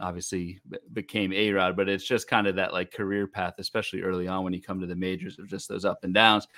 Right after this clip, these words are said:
And Josh Lowe and Vidal Brujan, uh, both made that list for me. So what I did was pair those ten steps with guys who are currently active and kind of on those ten steps currently. So, like, Josh Lowe, like, it was funny, right when I was writing the column, th-,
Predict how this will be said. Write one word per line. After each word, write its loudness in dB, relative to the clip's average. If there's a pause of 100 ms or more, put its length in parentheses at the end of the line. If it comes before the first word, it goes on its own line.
(200)
And 2
Josh 10
Lowe 12
and 8
Vidal 12
Brujan, 4 (100)
uh, 0
both 2
made 2
that 0
list -4
for -14
me. -10
So -12
what -2
I 0
did -2
was -6
pair -4
those -10
ten -8
steps -6
with -12
guys -4
who -10
are -6 (500)
currently 4
active 2
and -2
kind -10
of -4
on 4
those -4
ten -10
steps -6
currently. -6
So, 0
like, 6
Josh 10
Lowe, 12
like, 4
it 0
was -4
funny, 2
right 4
when 0
I 2
was -2
writing 2
the -4
column, -2
th-, -10